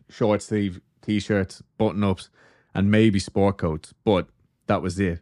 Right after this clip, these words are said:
And as these lads sat on suitcases looking at the snow-covered valley, they saw someone stumbling down through the snow.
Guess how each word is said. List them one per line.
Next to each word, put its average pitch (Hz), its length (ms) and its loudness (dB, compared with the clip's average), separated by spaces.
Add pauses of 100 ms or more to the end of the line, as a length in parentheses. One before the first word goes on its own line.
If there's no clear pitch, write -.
(140)
And 113 120 -2
as 139 200 2
these 131 160 2
lads 104 300 0
sat 123 260 0
on 107 160 -4
suitcases 101 680 -2
looking 107 280 0
at 95 80 -2
the 107 80 -8
snow-covered 104 580 0
valley, 95 380 -2 (240)
they 110 80 -10
saw 123 320 2
someone 110 320 0
stumbling 123 500 2
down 104 300 2
through 92 140 -8
the 85 100 -6
snow. 90 400 -6